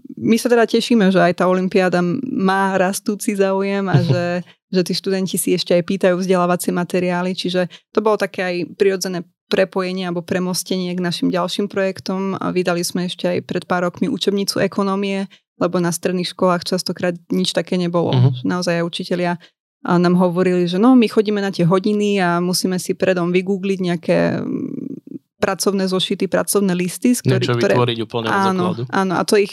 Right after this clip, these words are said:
Speaker 1: extrémne zaťažuje, lebo naozaj sú to častokrát ľudia, ktorí, ktorí sú veľmi aktívni a okrem
Speaker 2: <laughs>
Speaker 1: ekonomie alebo ekonomických predmetov učia aj veľa iných. A teraz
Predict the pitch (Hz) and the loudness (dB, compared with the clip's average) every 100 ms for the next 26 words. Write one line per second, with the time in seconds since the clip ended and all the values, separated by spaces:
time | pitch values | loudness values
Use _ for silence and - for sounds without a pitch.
0 | - - - - 233 208 196 190 196 202 | -6 -4 0 2 4 4 2 2 2 4
1 | 185 180 185 190 196 190 185 - 190 185 | 4 2 0 0 2 2 0 -2 -2 0
2 | 202 190 196 - 180 190 202 190 - 143 | -2 0 0 0 0 -2 0 0 2 0
3 | 175 185 - - - - - 185 - 196 | 2 0 -4 -20 -20 -6 2 2 4 2
4 | 196 185 190 - 208 208 220 214 185 170 | 2 2 -2 -2 -2 4 4 6 4 2
5 | 170 175 - 139 190 - 185 - 190 185 | 2 0 0 2 2 0 0 0 0 0
6 | 190 180 175 175 175 180 190 185 180 196 | -2 -2 0 0 0 0 -2 -2 -4 -8
7 | - 180 180 175 180 185 175 185 175 170 | 0 0 0 0 0 0 0 0 0 -2
8 | - 180 185 180 190 185 233 - _ _ | -2 0 2 2 2 2 2 0 _ _
9 | _ - 180 - 180 180 - - | _ -6 -4 0 0 0 -2 -6